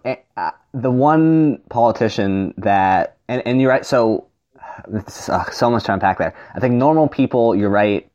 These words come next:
in terms of breaking their brain, and the people you're referring to are the people in the startup world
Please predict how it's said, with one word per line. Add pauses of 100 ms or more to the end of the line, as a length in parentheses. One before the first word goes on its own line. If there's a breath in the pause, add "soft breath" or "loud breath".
(120)
in
terms
of
breaking
their
brain, (360)
and
the
people
you're
referring
to
are
the
people
in
the
startup
world